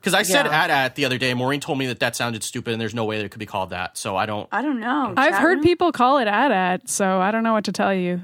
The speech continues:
Speaker 4: But I, I, I say they're both wrong, so
Speaker 1: <laughs>
Speaker 4: let's not use either one. No, I'm just kidding.
Speaker 1: Okay.
Speaker 3: <laughs>
Speaker 1: But so that, then some Y-Wings get called in and blow that up, and then Darth Vader comes in and kills everybody. And, and it looks like, it looks like a movie. It's really hard to tell that it's,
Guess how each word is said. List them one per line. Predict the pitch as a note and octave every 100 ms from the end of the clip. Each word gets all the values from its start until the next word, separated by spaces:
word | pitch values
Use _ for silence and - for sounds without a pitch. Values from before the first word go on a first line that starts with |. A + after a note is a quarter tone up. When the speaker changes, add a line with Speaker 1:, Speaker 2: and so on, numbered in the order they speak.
| -
Speaker 4:
But | F#3+ F3+ - _ _ _ _ _ _ -
I, | A#3+ C4 B3+
I, | C#4+ F#4+ -
I | - E4
say | D#4+ C#4
they're | G#3+
both | F3+ A3 G#3+
wrong, | B3+ B3+ B3+ C4+
so | - - G3+
Speaker 1:
<laughs> | G3 G3
Speaker 4:
let's | A3 B3+
not | D4 C4+ A#3+
use | A3 G3+
either | G3 F#3
one. | F3+ F3
No, | F#3+
I'm | E3
just | - - D3
kidding. | C#3+ G3
Speaker 1:
Okay. | A4 G#4 - C#4
Speaker 3:
<laughs> |
Speaker 1:
But | D3+ D3+
so | - F#3
that, | F#3+ F#3+ E3+
then | F#3+ F3 F3 D#3
some | F#3
Y-Wings | D#3+ D#3+ D#3 C#3
get | C#3 C3
called | - C3
in | B2+
and | A#2+
blow | B2 A#2+
that | A#2+ A#2
up, | A2+ - - -
and | B2 A#2
then | A#2+ A#2
Darth | A#2
Vader | A2 A#2 A2+
comes | A#2 G#2+
in | A2+
and | G#2+
kills | G#2 A2
everybody. | G2+ G2 G2 F#2 F#2+
And, | A#2 A#2+ -
and | D#3
it | D#3+
looks | D#3 F#3+ E4+ - -
like, | F#3+ E3+ - -
it | G3+
looks | F3+ G3 A3+ -
like | G3 D#3
a |
movie. | C#3 C#3 A2+ F2+
It's | - G#2+
really | C#3+ E3+ G#3+ A#3+
hard | G#3+ - E3 D3+
to |
tell | C3+ C#3+ B2+ A2+
that | G#2+
it's, | G#2 G2+ -